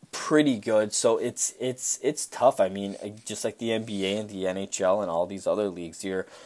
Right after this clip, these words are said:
literally playing up and going up against teams, like, that have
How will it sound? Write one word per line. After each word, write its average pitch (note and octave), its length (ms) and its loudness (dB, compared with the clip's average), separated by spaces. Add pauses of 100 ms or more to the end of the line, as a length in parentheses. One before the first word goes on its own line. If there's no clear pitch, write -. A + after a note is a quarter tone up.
(720)
literally C#3 440 8
playing A2 560 -2 (100)
up F#2 260 -2
and F2 160 -8
going F#2 220 -2
up F2 160 -6
against F2 460 -8
teams, F2+ 540 -8 (260)
like, E2+ 380 -2 (720)
that F#2 280 2
have F#2+ 280 6